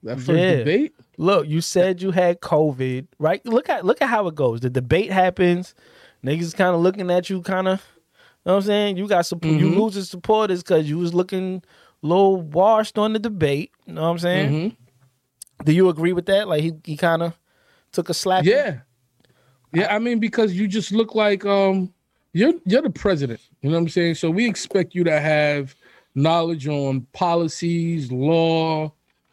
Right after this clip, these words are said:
Speaker 1: you know what I'm saying, the, the economy, um, you know what I'm saying, um, relations with other nations and all that other
Speaker 2: Mm-hmm.
Speaker 1: stuff. But he, he
Speaker 2: You're
Speaker 1: came
Speaker 2: po-
Speaker 1: across as a person who did not have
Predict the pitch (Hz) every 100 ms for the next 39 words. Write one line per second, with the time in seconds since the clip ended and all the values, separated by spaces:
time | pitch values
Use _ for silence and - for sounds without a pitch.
0 | - 156 170 170 151 165 160 156 127 139
1 | 143 139 135 127 135 120 - 165 160 160
2 | 160 160 151 151 _ _ _ _ - 135
3 | 131 131 127 123 - 143 156 151 131 151
4 | 147 143 139 135 127 123 - _ _ _
5 | - 135 147 170 - 175 156 143 143 147
6 | 160 156 147 165 - 165 151 147 156 156
7 | 156 160 156 135 160 165 - _ - _
8 | _ 196 - - - 190 240 233 202 147
9 | 247 254 240 - 240 226 226 208 - 226
10 | 220 202 196 214 202 - 180 208 247 -
11 | 175 156